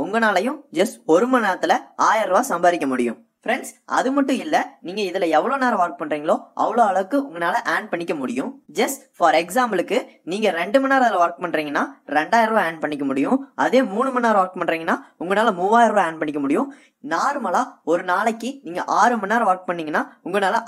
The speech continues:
ஆறாயிரம் ரூபாய் ஈஸியா ஏர்ன் பண்ணிக்க முடியும் கைஸ். இதுல நிறைய அட்வான்டேஜஸ் இருக்கு. என்னன்னு பாத்தீங்கன்னா, நீங்க எந்த டைம்ல வேணா ஒர்க் பண்ணிக்க முடியும். Even நீங்க நைட் ஒரு மணிக்கு கூட இதுல ஒர்க் பண்ணிக்கலாம். அது மட்டும் இல்ல, இதுல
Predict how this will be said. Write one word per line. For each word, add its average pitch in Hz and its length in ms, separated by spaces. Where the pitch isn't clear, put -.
ஆறாயிரம் 196 340
ரூபாய் 233 160
ஈஸியா 240 260
ஏர்ன் 190 160
பண்ணிக்க 170 300
முடியும் 143 260
கைஸ். 240 220
இதுல 233 220
நிறைய 175 220
அட்வான்டேஜஸ் 185 580
இருக்கு. 180 240
என்னன்னு 226 260
பாத்தீங்கன்னா, 143 400
நீங்க 220 180
எந்த 240 160
டைம்ல 208 300
வேணா 180 220
ஒர்க் 147 180
பண்ணிக்க 143 260
முடியும். 131 260
Even 254 220
நீங்க 202 240
நைட் 214 200
ஒரு 214 220
மணிக்கு 226 280
கூட 208 140
இதுல 160 200
ஒர்க் 139 180
பண்ணிக்கலாம். 147 360
அது 254 200
மட்டும் 277 260
இல்ல, 190 140
இதுல 226 180